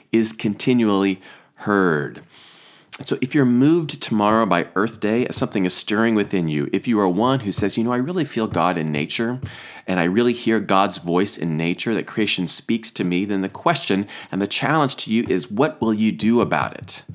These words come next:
to make sure that that voice is not extinguished,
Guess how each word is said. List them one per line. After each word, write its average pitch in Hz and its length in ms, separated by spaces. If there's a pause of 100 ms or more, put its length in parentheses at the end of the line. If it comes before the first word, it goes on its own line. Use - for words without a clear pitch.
(300)
to 110 100
make 113 240
sure 95 540
that 95 160
that 101 220
voice 113 440
is 101 200
not 107 380 (240)
extinguished, - 800